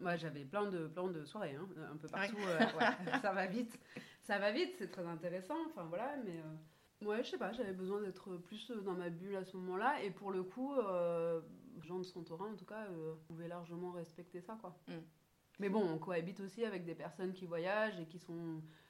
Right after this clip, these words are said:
Speaker 1: du monde entier, avec des, des cas de demande, euh, à la seconde, euh, à I O, enfin bon, voilà. Euh.
Speaker 2: Du coup, est-ce que tu as des conseils à donner,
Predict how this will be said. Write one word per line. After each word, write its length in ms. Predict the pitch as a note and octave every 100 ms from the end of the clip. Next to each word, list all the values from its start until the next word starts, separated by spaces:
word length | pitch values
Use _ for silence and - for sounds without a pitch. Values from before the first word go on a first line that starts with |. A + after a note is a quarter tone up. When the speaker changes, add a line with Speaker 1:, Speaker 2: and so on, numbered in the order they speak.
| - F3
Speaker 1:
du 80 |
monde 180 | F3+ F3+
entier, 600 | D#3+ D#3 G#3+ A3 A3 A3
avec 220 | F#3 E3 E3
des, 360 | D#3+ D#3 D3+
des 360 | D3+ D3+ D3 C#3
cas 100 | A3
de 60 | G3
demande, 420 | E3+ F3 F3+ F#3 F3
euh, 180 | D#3 D3+ D3+ - -
à 20 | E3
la 120 | D#3+
seconde, 500 | D#3+ E3+ F#3+ F#3+ F#3
euh, 300 | D#3+ D3 D3 D3 D3 D3+
à 100 | - D#3
I 240 | D#3+ E3+
O, 240 | G#3 A#3+
enfin 200 | A#3+ F3 D3
bon, 120 | D3 D3+
voilà. 260 | G3 F3+ F3 F#3+ -
Euh. 480 | F3 E3+ - _ G3
Speaker 2:
Du 220 | F3 F#3
coup, 320 | A#3 - D#4+ -
est-ce 160 | A3
que 100 | A3+
tu 160 | C4 -
as 60 | G#3+
des 140 | G3
conseils 520 | - C4+ C4+ - D4
à 80 | A#3+
donner, 420 | G#3+ G#3+ A3+ C#4